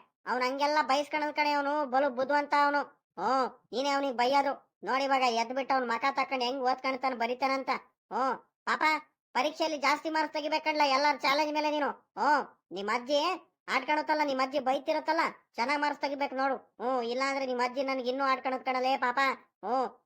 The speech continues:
ನೀನೇ ಯಾರ್ದ ಹಾಳ್ ಮಾಡಿದ್ದು ಆ ಹುಡುಗಂಗೆ ಉಬ್ಬತ್ಸಿ ಅಂತ ನಿಮ್ ಅಜ್ಜಿ ನೋಡು ಬೈತಿರುತ್ತೆ. ನನಗೆ ಬೈಸ್ಬೇಕಂದ್ರೆ ನೀನು ಓದ್ಬೇಡ ಕಣಪ್ಪ. ಇಲ್ಲ ನನಗೆ, ಆ,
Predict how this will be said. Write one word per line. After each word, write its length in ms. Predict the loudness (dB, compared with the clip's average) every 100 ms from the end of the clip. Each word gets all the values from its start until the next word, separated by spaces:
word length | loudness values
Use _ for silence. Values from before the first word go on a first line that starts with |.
| -6
ನೀನೇ 180 | -2
ಯಾರ್ದ 180 | 0 2 2
ಹಾಳ್ 260 | 2 2
ಮಾಡಿದ್ದು 260 | 0 0 2
ಆ 140 | 2
ಹುಡುಗಂಗೆ 720 | 2 -2 -2 0 0 -2 _ -12
ಉಬ್ಬತ್ಸಿ 560 | -2 -2 -2 -4 -4 -4 -8 _ -8
ಅಂತ 220 | -6 0 2 2
ನಿಮ್ 180 | 0
ಅಜ್ಜಿ 220 | -2 -2 0
ನೋಡು 220 | 0 0
ಬೈತಿರುತ್ತೆ. 760 | 0 -2 -2 -2 -4 -8 _ -8
ನನಗೆ 320 | -4 0 0
ಬೈಸ್ಬೇಕಂದ್ರೆ 720 | 2 0 -2 -4 -4 -2 -2
ನೀನು 200 | -2 -2
ಓದ್ಬೇಡ 320 | -2 0 2 0
ಕಣಪ್ಪ. 280 | 0 -2 -2 -6 _ _ _
ಇಲ್ಲ 140 | 0 2
ನನಗೆ, 320 | 2 2 2 0 -2 _
ಆ, 40 | _